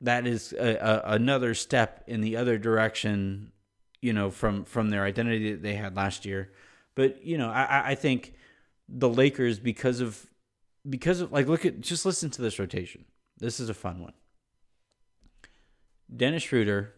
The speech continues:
LeBron, well, all right, so I'll, I'll, I'll list them in terms of, of importance to the rotation. LeBron, A D, Schroeder, K C P, Wesley Matthews, Kyle Kuzma,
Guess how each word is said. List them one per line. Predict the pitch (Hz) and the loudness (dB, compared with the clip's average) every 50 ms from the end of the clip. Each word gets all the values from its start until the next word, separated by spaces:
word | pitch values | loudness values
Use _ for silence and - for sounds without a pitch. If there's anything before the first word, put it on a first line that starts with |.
| - | -14
LeBron, | - 95 - 107 113 123 - | -12 -6 -4 -2 -2 -2 0
well, | 120 113 110 110 | 4 4 4 6
all | 104 98 | 4 4
right, | 92 87 85 - | 2 0 -2 -6
so | - - 104 | -4 -2 0
I'll, | 104 107 | 0 0
I'll, | 82 104 110 110 - - | 0 0 -2 -2 -2 -2
I'll | 110 110 | 0 2
list | 113 110 - - | 2 0 0 -2
them | 110 104 | -6 -6
in | 101 | -4
terms | 92 - 98 95 98 85 95 | -4 -6 -6 -6 -6 -8 -8
of, | 95 90 87 - - - | -10 -10 -10 -14 -12 -10
of | 92 92 92 90 87 - - _ _ _ _ _ | -10 -8 -8 -10 -16 -18 -20 _ _ _ _ _
importance | - 123 113 98 - - 123 120 98 110 110 104 - - | -4 -2 -2 -2 2 4 4 4 4 0 -6 -6 -8 -8
to | - - 113 107 | -4 -2 -2 0
the | 101 98 | 0 0
rotation. | 95 92 90 - - 90 87 - - 87 92 92 - _ _ _ _ _ _ _ - | 0 -2 -2 -2 -4 -6 -6 -6 -10 -12 -12 -14 -16 _ _ _ _ _ _ _ -8
LeBron, | 104 101 104 127 131 139 147 160 170 185 190 175 165 _ _ - | -6 -2 2 4 4 4 4 2 0 -2 -8 -12 -16 _ _ 2
A | 117 113 110 | 2 2 4
D, | 92 95 87 90 92 98 - _ _ _ _ _ | 2 0 -2 -2 -4 -6 -8 _ _ _ _ _
Schroeder, | - - - - 143 143 139 107 101 95 95 101 - _ _ _ - | -16 -14 -8 -2 2 4 4 4 2 0 -4 -6 -10 _ _ _ -6
K | - 131 139 | -2 -2 -2
C | 139 - 175 165 | -2 -2 -4 -6
P, | - - 117 101 92 90 95 113 _ _ _ _ _ _ _ _ _ _ _ _ _ _ _ _ - | -4 -4 -4 -4 -4 -4 -6 -10 _ _ _ _ _ _ _ _ _ _ _ _ _ _ _ _ -4
Wesley | 101 120 131 - - 135 123 | -2 -2 -2 -2 -2 -2 0
Matthews, | 113 107 101 101 95 - 101 95 90 92 - | 2 2 0 0 -2 -4 -6 -4 -6 -6 -10
Kyle | - - - 104 101 98 | -8 -2 0 0 0 0
Kuzma, | - - - 143 135 139 139 131 131 127 139 | -2 -2 -2 -2 -2 -2 -6 -6 -6 -8 -10